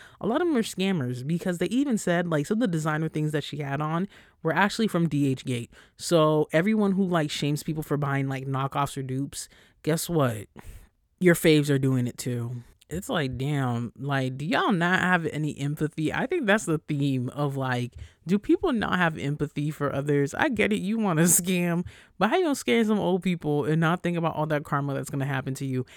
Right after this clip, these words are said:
And the fact that she is, um, going to jail for six years, let's not forget for, like, people who watch, like, Real Housewives of Salt Lake City, eh, it's not really my favorite 'cause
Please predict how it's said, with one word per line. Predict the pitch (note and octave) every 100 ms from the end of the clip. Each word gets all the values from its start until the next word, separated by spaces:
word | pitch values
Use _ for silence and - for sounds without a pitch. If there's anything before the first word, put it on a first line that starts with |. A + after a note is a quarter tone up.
| - -
And | E3 F#3+
the |
fact | F#3+ A#3+ -
that | A3+
she | - G3 F#3+ -
is, | E3 E3 E3 D#3+ D#3 -
um, | D3+ C#3+ C#3 C#3 -
going | D3 D3
to | C#3+
jail | C#3+
for | C#3 C#3
six | - C#3 C#3
years, | C3+ C#3 - - - -
let's | D3+
not | G#3+ G#3
forget | F3 D#3
for, | D3+
like, | C#3 C3
people | B2+ - C#3
who | C#3+
watch, | C#3 C3 -
like, | C3 C3+
Real | C3+
Housewives | C#3+ C#3 C#3+
of | C3
Salt | C#3 C3+
Lake | C3+
City, | - D3 D3+ D3+ - - _
eh, | A#3 C4 A#3
it's | A#3 A3+
not | A3+ A3
really | G#3+
my | G3 F#3+
favorite | G#3 F#3 F3 E3+
'cause | E3+ D#3 D3 D3